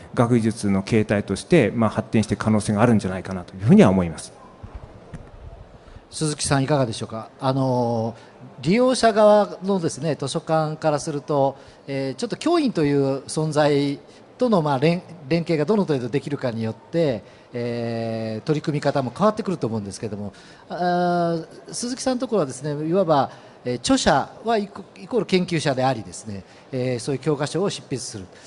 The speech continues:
Speaker 2: えー、図書館との接点と、その執筆者との、えー、接点と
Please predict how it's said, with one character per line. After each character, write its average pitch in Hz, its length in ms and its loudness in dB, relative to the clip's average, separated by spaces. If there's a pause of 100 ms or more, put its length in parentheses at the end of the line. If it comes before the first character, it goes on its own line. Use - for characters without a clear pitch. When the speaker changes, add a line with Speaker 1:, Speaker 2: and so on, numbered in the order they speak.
(180)
Speaker 2:
え 175 360 0
ー、 - 40 -12
図 190 60 -6
書 254 120 -4
館 247 280 -2
と 262 180 -6
の 226 100 0
接 180 160 -2
点 131 340 -4
と、 131 340 -4
そ 139 140 -10
の 127 100 -4
執 - 140 -8
筆 202 160 -6
者 156 200 -4
と 139 140 -8
の、 127 260 -4 (240)
え 123 60 -8
ー、 117 40 -6
接 135 140 -4
点 117 240 -8
と 113 240 -8